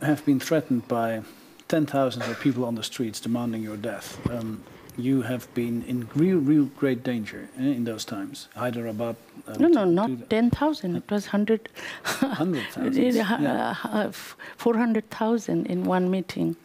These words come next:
Speaker 2: Uh,
Speaker 1: Four hundred thousand?
Speaker 2: Yeah.
Speaker 1: Were you
Speaker 2: Ten thousand people who, who, uh,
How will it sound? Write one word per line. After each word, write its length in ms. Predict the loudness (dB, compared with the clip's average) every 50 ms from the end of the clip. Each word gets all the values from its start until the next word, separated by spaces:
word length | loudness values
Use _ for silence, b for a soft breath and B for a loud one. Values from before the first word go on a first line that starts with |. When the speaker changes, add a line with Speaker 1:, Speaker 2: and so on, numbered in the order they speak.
| B B B B B B B B -4
Speaker 2:
Uh, 120 | -2 2 4
Speaker 1:
Four 220 | 4 6 6 4
hundred 260 | 2 0 -2 -2 -6 -6
thousand? 400 | -6 -8 -8 -8 -12 -16 -18 -14 -8 -4
Speaker 2:
Yeah. 220 | -2 0 0 0 -2 B B B
Speaker 1:
Were 140 | 2 4 6
you 60 | 6
Speaker 2:
Ten 120 | 6 6
thousand 360 | 4 4 2 2 2 2 2
people 360 | 2 2 0 0 0 -2 -2 0
who, 340 | 0 2 2 2 2 0 B B B B B B B B
who, 200 | B 2 2 2 0 -2 -12 -4 0
uh, 560 | 2 4 4 4 4 4 2 2 0 -2 -4